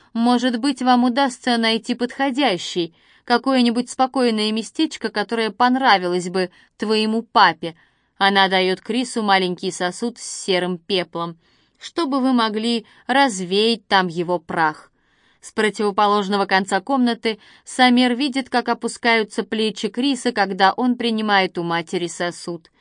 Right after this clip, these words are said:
«Часть мы развеем здесь, над морем, когда придет время, но...» Подбородок Сарлы выступает вперед, а глаза сверкают, когда она смотрит на сына. «Но он всегда так гордился тем, что ты там,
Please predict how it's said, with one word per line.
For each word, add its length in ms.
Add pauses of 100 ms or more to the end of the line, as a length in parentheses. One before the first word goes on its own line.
(380)
«Часть 440
мы 120
развеем 500
здесь, 440
над 220
морем, 460 (240)
когда 360
придет 400
время, 520 (300)
но...» 580 (300)
Подбородок 600
Сарлы 640
выступает 720
вперед, 540 (260)
а 120
глаза 400
сверкают, 640
когда 440
она 220
смотрит 520
на 160
сына. 460 (400)
«Но 280
он 200
всегда 440
так 280
гордился 800
тем, 300
что 200
ты 180
там, 440